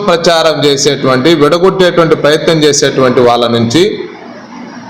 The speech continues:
భారతీయ జనతా పార్టీ వైపు మొగ్గుతున్నారు. అంటే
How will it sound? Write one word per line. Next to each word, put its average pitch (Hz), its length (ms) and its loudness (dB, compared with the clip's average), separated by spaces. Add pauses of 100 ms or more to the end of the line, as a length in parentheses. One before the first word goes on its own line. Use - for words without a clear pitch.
(1400)
భారతీయ 151 380 0
జనతా 143 340 0
పార్టీ 123 320 0
వైపు 127 340 0 (760)
మొగ్గుతున్నారు. 143 680 0
అంటే 147 480 0